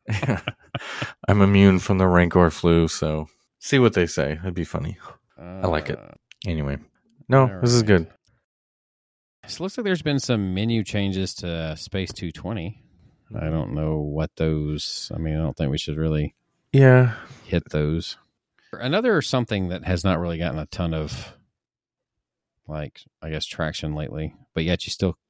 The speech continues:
Speaker 2: it still sells out. I mean, or still, uh, I say sells out, still the reservation is hard to get still.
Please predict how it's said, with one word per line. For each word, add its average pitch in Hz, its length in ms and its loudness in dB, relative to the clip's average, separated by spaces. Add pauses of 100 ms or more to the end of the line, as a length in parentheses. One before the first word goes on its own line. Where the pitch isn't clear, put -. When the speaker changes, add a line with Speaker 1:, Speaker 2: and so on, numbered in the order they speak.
(140)
Speaker 2:
it - 120 -8
still 85 200 -4
sells 78 300 -4
out. 80 320 -2
I 82 40 -8
mean, 76 160 -6
or 76 100 -8
still, 76 380 -8
uh, 71 280 -10
I 69 60 -12
say 71 160 -8
sells 73 340 -10
out, 71 220 -12
still 71 420 -10
the 73 80 -12
reservation 80 540 -6
is 69 60 -8
hard 76 200 -6
to 69 60 -14
get 76 220 -6
still. 71 320 -12